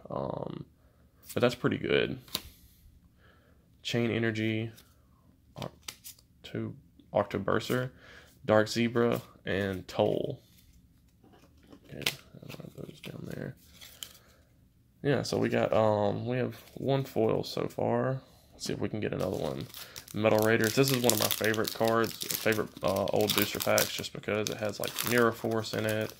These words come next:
and, um, the Black Skull Dragon. So let's see. Castle of Dark Illusions. I always thought that card was really weird 'cause, like, the stats on it, um, they're just, like, so oddly numbered. All right, um, Gigatech Wolf, Labyrinth Tank,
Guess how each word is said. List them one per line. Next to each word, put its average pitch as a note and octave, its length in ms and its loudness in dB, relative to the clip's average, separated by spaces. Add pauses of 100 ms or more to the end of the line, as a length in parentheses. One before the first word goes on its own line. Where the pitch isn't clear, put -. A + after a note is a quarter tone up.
(540)
and, G2+ 220 2
um, F#2 500 -4
the G1+ 220 0
Black - 300 -2
Skull G1+ 200 -6
Dragon. A1 640 -4 (220)
So - 140 -20
let's - 140 -10
see. G1+ 320 -8 (800)
Castle A2 320 0
of A2 80 0
Dark G#2+ 240 4
Illusions. A2+ 460 0
I - 40 0
always C#3+ 140 2
thought C3+ 120 0
that E2+ 120 0
card A2+ 140 6
was G#2+ 100 4
really G#2+ 220 4
weird G#2+ 240 2
'cause, G#2 160 -4
like, G#2 200 0
the F#2 80 -2
stats F#2+ 400 0
on A2 140 0
it, - 200 -4 (100)
um, G1+ 380 -6 (500)
they're G2 140 -2
just, G2+ 120 -6
like, F#2 140 -10
so G#2+ 540 2
oddly G#2 320 2
numbered. G#2 440 -4 (800)
All G2+ 80 -6
right, - 120 -8
um, G#2 220 -6 (140)
Gigatech A2+ 460 0
Wolf, A#2+ 380 0 (720)
Labyrinth G#2 500 2
Tank, A#2 480 -4